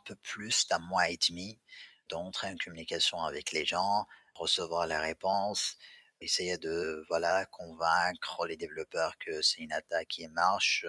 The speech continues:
en fournissant un poc, euh, complet, hein, donc à partir de vraiment une bibliothèque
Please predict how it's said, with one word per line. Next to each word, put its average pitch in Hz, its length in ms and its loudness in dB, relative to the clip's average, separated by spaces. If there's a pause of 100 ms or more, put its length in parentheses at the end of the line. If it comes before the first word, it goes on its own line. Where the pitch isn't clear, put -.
en 80 120 -12
fournissant 85 840 0 (480)
un - 140 2
poc, - 440 2
euh, 78 320 -2
complet, - 440 -2 (160)
hein, 85 140 -6
donc 78 240 -10
à - 80 -2
partir 80 560 -2
de 73 80 -6
vraiment 85 480 -4
une 80 160 -6
bibliothèque 87 800 -2